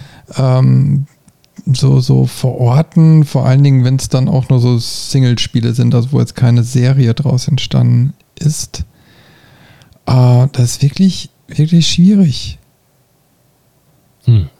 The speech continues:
Speaker 1: Na, weil ich mein, ein, ein Held muss ja irgendwie ein bisschen Bestand haben.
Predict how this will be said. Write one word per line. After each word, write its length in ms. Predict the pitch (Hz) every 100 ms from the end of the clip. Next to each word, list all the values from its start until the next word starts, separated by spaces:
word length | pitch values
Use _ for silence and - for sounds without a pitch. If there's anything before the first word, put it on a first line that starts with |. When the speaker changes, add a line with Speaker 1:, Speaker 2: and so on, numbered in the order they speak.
| _
Speaker 1:
Na, 320 | 139 151 175 147
weil 260 | 139 139
ich 140 | 139 143
mein, 440 | 139 135 143 208 _ _ _ _ _ _ _ _ _ _ _
ein, 400 | 147 151 139 123 -
ein 120 | 127
Held 300 | 113 135 160
muss 100 | 147 -
ja 80 |
irgendwie 200 | 139 135
ein 60 | 131
bisschen 200 | 123 131
Bestand 800 | 120 - - - 113 127 160 -
haben. 340 | 175 180 185